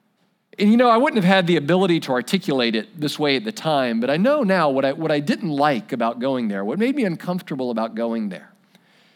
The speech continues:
was that there I was exposed to an element of our broken and fallen world that through most of my life I was, I could avoid. Uh, throughout most of my life I was protected from. You know, we know from the,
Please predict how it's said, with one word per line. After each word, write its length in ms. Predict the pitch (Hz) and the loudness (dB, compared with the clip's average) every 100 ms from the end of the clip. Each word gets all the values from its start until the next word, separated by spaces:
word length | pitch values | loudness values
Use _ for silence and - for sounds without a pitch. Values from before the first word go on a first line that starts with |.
| _ _ _ - | _ _ _ 2
was 140 | 208 | 4
that 140 | 208 | 6
there 260 | 202 277 254 | 6 6 6
I 60 | 220 | 4
was 160 | 170 | 2
exposed 880 | 165 - - 247 233 175 147 131 - | 0 -4 -2 2 2 2 0 -4 -2
to 80 | 151 | -2
an 100 | 143 | 0
element 640 | 180 202 151 101 - - - - - | 0 2 0 -2 -8 -20 -20 -20 -4
of 140 | 180 | 2
our 140 | 170 147 | 2 2
broken 440 | 139 196 214 190 | 2 0 2 -2
and 140 | 143 | -2
fallen 460 | 131 160 175 170 147 | -2 -2 0 -2 -4
world 380 | 110 95 - _ _ _ _ _ _ _ _ _ - | -6 -8 -18 _ _ _ _ _ _ _ _ _ 0
that 240 | 196 214 | 0 4
through 100 | 220 | 4
most 460 | 180 180 262 240 233 | 6 6 4 2 -2
of 60 | |
my 160 | 180 180 | 0 2
life 420 | 175 175 110 104 | 2 2 0 -2
I 100 | 135 | -2
was, 320 | 143 120 - - | 0 -4 -8 -8
I 100 | 143 | -6
could 120 | 147 | -4
avoid. 340 | 135 147 160 - _ _ _ _ 135 | -4 -4 -8 -12 _ _ _ _ -4
Uh, 220 | 131 135 | 0 0
throughout 240 | 185 170 | 0 2
most 260 | 175 190 - | 2 2 2
of 80 | 165 | 2
my 120 | 156 | 4
life 440 | 156 160 139 - | 4 4 0 0
I 120 | 135 | 0
was 180 | 135 127 | 0 -4
protected 560 | - 123 156 160 123 98 | -6 -2 -2 -2 -8 -10
from. 180 | - - _ _ _ _ _ _ _ _ _ _ _ _ _ _ _ _ _ _ _ _ - | -14 -20 _ _ _ _ _ _ _ _ _ _ _ _ _ _ _ _ _ _ _ _ -6
You 80 | 160 | 0
know, 140 | 165 | 2
we 120 | 156 | 2
know 240 | 160 170 170 | 2 2 2
from 280 | 170 156 139 | -2 -2 0
the, 200 | 127 | 0